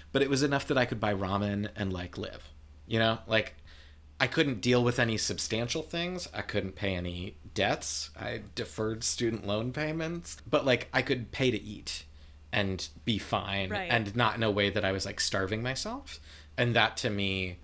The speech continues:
Speaker 1: was an okay threshold. And there were certain places that, like, could pay you more but wouldn't house you.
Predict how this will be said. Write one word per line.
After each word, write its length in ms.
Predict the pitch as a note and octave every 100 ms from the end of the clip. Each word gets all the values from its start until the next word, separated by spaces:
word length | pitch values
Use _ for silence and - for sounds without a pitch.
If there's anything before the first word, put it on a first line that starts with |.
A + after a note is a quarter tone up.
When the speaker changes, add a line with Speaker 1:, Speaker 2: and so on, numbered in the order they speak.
| -
Speaker 1:
was 220 | A2+ A2+
an 100 | A#2
okay 320 | A2+ A2 C#3
threshold. 680 | C3+ D#3 D#3+ - G#3+ G#3 F#3 -
And 200 | A2 G#2
there 100 | G#2+
were 80 | G2+
certain 320 | G#2 A#2+ A2+
places 460 | - A2 - G#2 G2
that, 160 | A2+
like, 420 | G2+ F#2 F#2 - - - - -
could 160 | - B2
pay 140 | -
you 200 | A#2+ G#2
more 340 | G#2+ C3 D#3 D#3+
but 220 | A2+ G2
wouldn't 220 | G#2+ F2+
house 400 | - D3 D#3 B2+
you. 260 | G#2+ G#2